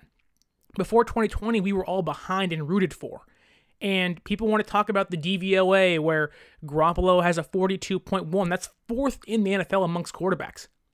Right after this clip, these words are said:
That's ahead of Russell Wilson. That's just behind Mahomes and Stafford and Tyrod Taylor, who's now hurt. But then they go to the air yards again. Twenty-six in air yards, four point eight yards. And like you said, I don't care. If you win, like, you play to win the game.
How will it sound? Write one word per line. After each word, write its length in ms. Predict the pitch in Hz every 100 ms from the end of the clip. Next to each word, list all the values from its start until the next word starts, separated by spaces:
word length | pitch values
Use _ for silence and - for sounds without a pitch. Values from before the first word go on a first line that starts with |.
| _ -
That's 260 | 156 226
ahead 320 | 269 - 233 254
of 100 | 202
Russell 260 | 214 202
Wilson. 360 | 175 208 - - _ _ _ _ -
That's 220 | 208 - 156
just 260 | 147 226 -
behind 400 | 240 208 214 208
Mahomes 560 | 175 196 202 196 190 -
and 120 | 185
Stafford 440 | 175 185 180 185 170
and 160 | 151
Tyrod 260 | - 180 170
Taylor, 300 | - 180 170
who's 160 | 170 165
now 160 | 156
hurt. 320 | - 254 180 - _ _ _ _ _ _ _
But 120 | 170
then 100 | 196
they 80 | 208
go 120 | 214
to 80 | 190
the 100 | 202
air 100 | 202
yards 260 | 170 156
again. 280 | 139 127 117 - _ _ _ -
Twenty-six 560 | 208 240 254 247 226
in 80 | 233
air 160 | 233 240
yards, 380 | 175 139 131
four 240 | - 202 202
point 180 | 226 214
eight 100 | 202
yards. 300 | 214 175 196
And 100 | 190
like 200 | 247 233
you 60 |
said, 240 | - 285 226 - -
I 180 | 262 349
don't 200 | 208 -
care. 320 | 277 294 - _ _ _ _ _ _ _ _ -
If 220 | 240 226
you 100 | 240
win, 500 | 202 302 254 233 269 _
like, 140 | 214 196
you 140 | 233
play 320 | - 240 254
to 180 | 294 302
win 220 | 226 226
the 80 | 202
game. 320 | 165 127 127